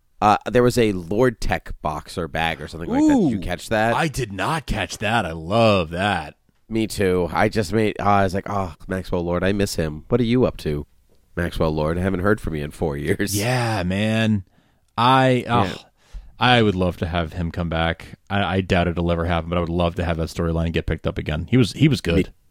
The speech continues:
Speaker 1: He, he was good. Yeah, that was real fun.
Speaker 2: That was really
Speaker 1: so,
Speaker 2: fun.
Speaker 1: so much to catch him up on. <laughs>
Speaker 2: Yeah.
Speaker 1: So much has happened.
Speaker 2: So about Alex.
Speaker 1: Right.
Speaker 2: <laughs>
Speaker 1: Right.
Speaker 2: Right.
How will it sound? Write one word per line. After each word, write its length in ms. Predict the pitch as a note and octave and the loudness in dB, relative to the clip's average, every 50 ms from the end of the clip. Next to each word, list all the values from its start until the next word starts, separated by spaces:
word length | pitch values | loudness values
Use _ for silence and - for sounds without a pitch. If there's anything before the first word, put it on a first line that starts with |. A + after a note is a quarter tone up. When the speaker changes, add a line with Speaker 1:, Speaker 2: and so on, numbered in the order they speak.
| _ _ _ _ _ _ _ _ - | _ _ _ _ _ _ _ _ -4
Speaker 1:
He, 80 | F#2 G2+ | 2 4
he 80 | A#2+ | 6
was 220 | F#2+ F#2 F2 D#2+ - | 6 6 4 4 2
good. 240 | F2+ E2 D#2 D2 - _ _ _ _ _ _ | 2 0 0 0 -4 _ _ _ _ _ _
Yeah, 220 | F2+ F#2 E2 D#2 - _ - | -2 0 0 0 0 _ 0
that 80 | G2+ | 2
was 160 | G2 F2 - | 2 2 2
real 140 | F2 F2 D#2 | 2 0 0
fun. 260 | - - E2 D#2 D#2 - - | 2 0 0 0 -2 -4 -8
Speaker 2:
That 100 | D2+ C#2+ | -8 -8
was 80 | D#2+ F2 | -8 -8
really 100 | D#2+ D#2 | 0 2
Speaker 1:
so, 80 | C#3+ C3 | 4 4
Speaker 2:
fun. 80 | A2 - | 4 2
Speaker 1:
so 240 | - - C#3+ B2+ | 2 2 4 4
much 220 | C3 C3 B2 - - | 4 2 0 0 -2
to 100 | B2 - | -4 -4
catch 260 | - A2 G#2 - - | -2 -4 -6 -4 -6
him 100 | F#2+ D#2+ | -6 -6
up 160 | E2+ E2 - D2+ | -6 -4 -6 -6
on. 200 | - B2 - - | -6 -6 -6 -4
<laughs> 100 | - B2+ - - - - - - - - | -4 -4 -4 -6 -10 -20 -20 -20 -8 -2
Speaker 2:
Yeah. 280 | A2+ A2+ A2 A2 G#2 | 0 2 4 4 4
Speaker 1:
So 140 | A#2+ C#3+ C3+ | 4 4 4
much 180 | B2+ A#2+ - - | 4 2 0 -4
has 120 | G2 - | -6 -4
happened. 340 | G#2 E2+ E2+ - - F#2+ D2 | -4 -6 -6 -6 -6 -8 -4
Speaker 2:
So 220 | D2+ - F3 E3+ E3 | 2 4 6 6 6
about 280 | D3 G3+ A3 A3 G#3 | 6 4 4 4 2
Alex. 680 | - A#2+ G#2+ F2 D2 D2 - - - - - - - - - _ _ _ _ _ _ - - - _ _ | 0 -4 -6 -8 -8 -12 -14 -14 -12 -12 -10 -10 -10 -12 -14 _ _ _ _ _ _ -20 -20 -20 _ _
Speaker 1:
Right. 400 | G2 A2+ G#2+ - - C#3 - - | 0 0 0 0 0 -2 2 2
Speaker 2:
<laughs> 300 | G3 - - B3 - - C4 - - | 4 6 8 6 6 8 6 4 6
Speaker 1:
Right. 220 | C#4 B3 - - B3+ - - | 4 4 4 2 0 -2 0
Speaker 2:
Right. 320 | A3 F3+ - - G3+ - | -2 -2 -2 -2 -4 -6